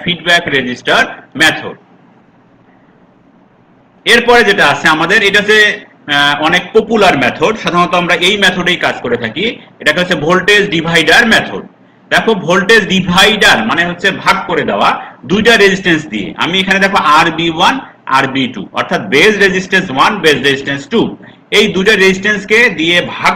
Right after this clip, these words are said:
করে আমি বেজকে বায়াসিং করেছি এবং কালেক্টরকে সরাসরি আরসি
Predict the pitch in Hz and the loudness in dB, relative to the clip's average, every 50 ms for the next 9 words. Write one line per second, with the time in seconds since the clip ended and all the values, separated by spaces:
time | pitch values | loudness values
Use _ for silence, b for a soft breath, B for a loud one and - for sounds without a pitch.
0 | 190 - 208 214 220 214 196 190 190 - 123 143 147 143 147 - 190 170 143 131 | -2 -2 0 2 2 2 2 0 -2 0 2 2 2 2 0 -2 -2 0 2 2
1 | 127 120 - - 131 117 - 107 104 98 - - 85 - - _ b b b b | 2 0 0 -4 -6 -4 -4 -6 -6 -6 -10 -12 -18 -20 -20 _ b b b b
2 | b b 147 165 185 160 170 170 180 180 175 185 190 196 190 - - 175 175 170 | b b -6 -6 -4 0 0 0 0 0 0 -2 -4 -4 -4 -2 0 0 0 0
3 | - 180 170 170 147 151 143 139 139 - 175 | 0 0 0 0 2 2 0 0 -2 -6 -8